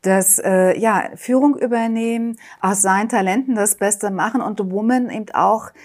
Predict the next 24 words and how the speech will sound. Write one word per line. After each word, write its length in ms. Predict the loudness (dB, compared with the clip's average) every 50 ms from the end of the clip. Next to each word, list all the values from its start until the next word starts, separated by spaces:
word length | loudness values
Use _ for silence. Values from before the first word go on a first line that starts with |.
| -20 -20 -20 _ _ -4 -2
die 80 | 0
weibliche 400 | 2 2 2 2 0 0 0 0
Seite, 500 | -2 0 -2 -2 -2 -4 -4 -6 -6 -4
weibliche 480 | -2 -2 -2 -2 -4 -4 -4 -4 -4 -4
Interessen, 560 | -4 -4 -4 -6 -4 -2 -2 -2 -2 -2 -2
also 300 | -2 -2 -2 -2 -2 -2
genau 360 | -2 -2 -2 0 0 0 0
das 440 | 0 0 -2 -2 -2 -2 -4 -4 -6 _ _ _ _ _ 4
Business 680 | 4 6 6 4 4 4 4 4 2 2 -2 -6 -12 _ _ _ _ _ _ -8
und 180 | -6 -4 0
Weiblichkeit, 680 | 0 0 0 0 0 0 0 0 -2 -2 -2 -2 -2 -4
in 120 | -6 -6
deinem 300 | -4 -4 -2 -2 -4 -6
Fall 460 | -6 -6 -4 -2 -2 -2 -2 -4 -6 -10 -14 _
Mode, 440 | -6 -2 0 2 2 4 4 4 4
miteinander 420 | 2 -2 -4 -4 -4 -2 -2 -4 -4
kombinieren. 680 | -4 -4 -4 -2 -2 -2 -2 -2 -2 -2 -4 -4 -8 -12 _ _ _ -20 -20 -20 -20 -20 -20 -20 _ -2
Ähm, 280 | 0 0 0 0 -2 -2
das 200 | -2 -4 -2 -2
ist 100 | 0 0
nicht 160 | 0 0 -2
deine 180 | -2 -4 -2 -2
erste 280 | -4 -4 -4 -4 -6
Gründung, 500 | -6 -6 -6 -8 -6 -8 -8 -10 -10 -14